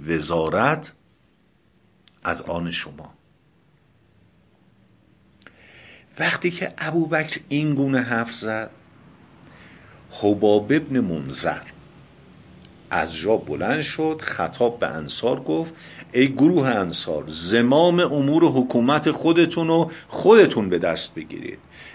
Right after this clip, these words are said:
این مهاجران در شهر شما و زیر سایهٔ شما زندگی می‌کنن. هیچ گردنکشی رو جرأت اون نیست که سر از فرمان شما بتابد. پس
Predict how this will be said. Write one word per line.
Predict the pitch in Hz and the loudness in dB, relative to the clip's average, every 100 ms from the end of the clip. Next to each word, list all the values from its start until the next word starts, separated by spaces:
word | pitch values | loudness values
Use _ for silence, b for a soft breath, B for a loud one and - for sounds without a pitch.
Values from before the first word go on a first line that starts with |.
| B | B
این | - 202 | 2 2
مهاجران | 180 151 131 131 123 123 156 | 4 2 4 4 4 4 4
در | 160 139 | 4 2
شهر | 117 - 147 170 147 131 | 2 0 2 2 0 -2
شما | - 101 90 98 82 | -2 -4 -2 -2 0
و | 95 | -2
زیر | 90 92 156 180 | -2 0 2 4
سایهٔ | 170 - 107 117 139 | 4 4 2 4 2
شما | 123 113 139 | 0 0 0
زندگی | 127 92 85 76 78 | 0 -2 -4 -8 -12
می‌کنن. | 76 - 62 69 73 B B B B | -14 -14 -14 -14 -16 B B B B
هیچ | - 196 240 233 - | -4 2 2 2 0
گردنکشی | 151 131 123 123 120 117 151 - 123 | 4 4 4 4 2 2 0 2 -2
رو | 110 98 87 - | -2 0 -2 -4
جرأت | 90 117 143 147 165 214 196 | -2 4 6 4 2 0 0
اون | - 151 139 | -2 -4 -2
نیست | 147 - - | -2 0 0
که | 104 90 B B | 0 -2 B B
سر | - - 170 | -2 2 4
از | 180 - | 4 2
فرمان | - 117 104 120 127 | 0 0 2 2 0
شما | - 90 98 | -2 -4 -4
بتابد. | 98 98 - 85 - - _ _ _ - B B - | -4 -4 -4 -6 -8 -12 _ _ _ -20 B B -16
پس | - 170 127 - | 0 2 2 -2